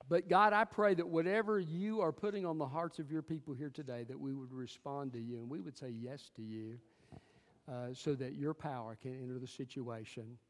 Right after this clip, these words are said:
and help us accomplish what you have for us. Help us, Father, to run with zeal, to stretch out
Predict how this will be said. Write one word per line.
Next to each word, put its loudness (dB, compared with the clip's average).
and -8
help -4
us -8
accomplish -8
what -10
you -4
have -12
for -10
us. -18
Help 6
us, 2
Father, 4
to -2
run 0
with -4
zeal, -6
to -4
stretch 2
out 4